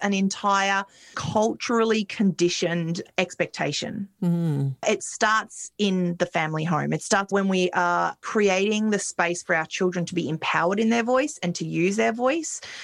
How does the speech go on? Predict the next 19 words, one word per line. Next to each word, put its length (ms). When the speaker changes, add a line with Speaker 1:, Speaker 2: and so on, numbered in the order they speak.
Speaker 1:
They 200
are 240
more 480
than 200
likely 460
going 400
to 240
experience 760
the 100
regulation 760
they 120
need 260
to 80
be 140
able 220
to 180
use 580
their 160
voice 560